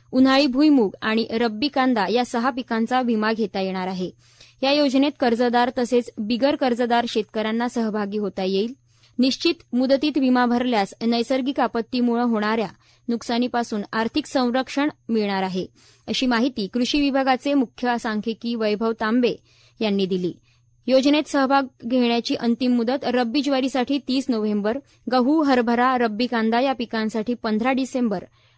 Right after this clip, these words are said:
आणि उन्हाळी भात तसंच उन्हाळी भुईमूग या पिकांकरिता एकतीस मार्चपर्यंत आहे. त्यासाठी विमा योजनेचे पोर्टल कार्यान्वित केले जाईल. कर्जदार शेतकऱ्यांना योजनेत सहभागी होण्यासाठी कर्ज मंजूर करणाऱ्या बँकेमार्फत योजनेत सहभागी होण्यासाठी विहित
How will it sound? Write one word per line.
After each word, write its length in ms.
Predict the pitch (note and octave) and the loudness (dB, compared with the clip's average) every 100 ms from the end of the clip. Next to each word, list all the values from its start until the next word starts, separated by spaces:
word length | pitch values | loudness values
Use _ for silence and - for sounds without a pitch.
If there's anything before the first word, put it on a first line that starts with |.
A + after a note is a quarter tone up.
| - | 0
आणि 180 | A#3+ | 2
उन्हाळी 380 | C#4+ B3+ B3 C4+ | 4 4 4 2
भात 220 | B3+ C4 C4 - - | 0 -2 -2 -8 -6
तसंच 320 | A#3 B3+ B3+ | -2 -2 -4
उन्हाळी 360 | - A#3+ B3 C#4 | 0 2 4 2
भुईमूग 460 | B3+ C4+ C4+ C#4 C4+ | 2 2 4 2 2
या 120 | B3 | -2
पिकांकरिता 760 | B3 - A3 A3 A#3 A3+ F3 C3+ _ _ _ | -4 -4 -2 -2 -2 -2 -4 -6 _ _ _
एकतीस 380 | A#3+ - D4 C#4+ | -6 -2 -2 0
मार्चपर्यंत 640 | C4 B3 - G#3 G3 F#3+ | 0 0 -2 -4 -2 -4
आहे. 280 | F#3+ F3 F3 - _ _ | -6 -6 -8 -12 _ _
त्यासाठी 420 | C4+ C4+ C#4 D4 | 0 2 0 2
विमा 300 | D4 C4+ B3+ | 2 2 4
योजनेचे 500 | B3+ B3+ B3 A#3+ - | 2 2 2 0 -2
पोर्टल 400 | B3+ B3 A3 A#3+ | -2 -2 0 -2
कार्यान्वित 480 | A#3+ A3 G#3+ G#3+ G#3+ - | -2 0 0 0 -4 -4
केले 220 | G#3 G3 | -2 -2
जाईल. 280 | G3 F#3+ B3 - _ _ _ | -2 -2 -4 -10 _ _ _
कर्जदार 420 | C4 C4 C4+ C#4 C#4+ | 0 2 4 2 2
शेतकऱ्यांना 600 | D4 - C#4 C#4 C#4 D4 | -2 -2 -2 2 2 4
योजनेत 400 | C#4+ A#3 A#3+ A#3+ | 2 2 0 -2
सहभागी 480 | - A#3+ A3+ A#3 A#3+ | -2 -2 0 0 0
होण्यासाठी 540 | B3+ B3 A#3+ B3 C4+ | 0 0 -2 -2 -4
कर्ज 320 | C#4+ B3+ A3+ B3+ | -2 0 0 0
मंजूर 360 | B3+ A3+ A#3 | 2 2 0
करणाऱ्या 440 | A#3 G#3+ G#3+ A3 A3+ | 0 -2 -2 -2 -4
बँकेमार्फत 840 | G#3+ G#3 A3 A3 A#3+ - A3 - _ _ - _ | -4 -4 -4 -4 -4 -2 -4 -6 _ _ -20 _
योजनेत 400 | B3 C4+ C4+ D4 D4+ | 2 2 4 2 0
सहभागी 420 | C#4 B3+ C4 C4 | -2 0 0 2
होण्यासाठी 540 | C4+ C4 B3 B3+ C4+ C#4 | 0 0 -2 -2 -2 -2
विहित 340 | A3+ B3 D4 | 0 -2 -2